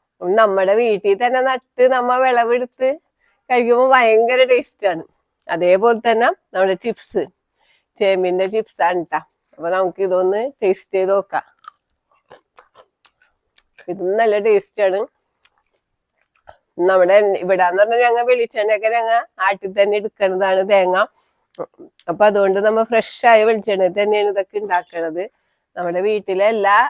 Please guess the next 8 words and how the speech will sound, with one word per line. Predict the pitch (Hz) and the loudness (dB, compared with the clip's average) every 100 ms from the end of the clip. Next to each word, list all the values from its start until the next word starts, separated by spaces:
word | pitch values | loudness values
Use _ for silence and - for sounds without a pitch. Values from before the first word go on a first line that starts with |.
| 226 | -2
ഐറ്റംസും | 233 - 208 208 233 220 | -6 0 0 0 -4 0
നമ്മ, | 226 208 233 311 - _ _ _ _ _ _ _ _ _ _ - | 0 2 0 -2 -14 _ _ _ _ _ _ _ _ _ _ -8
ഇവിടെ | 185 190 | -2 2
ഉണ്ടായ | 247 214 214 | 4 6 6
ഐറ്റംസ് | 247 214 220 208 196 240 | 4 2 -2 -2 -2 -6
ഒക്കെ | - _ 247 | -6 _ 2
നമ്മ | 285 262 240 | 2 2 4
ഇതേപോലെ, | 247 220 208 240 220 | 4 4 2 0 2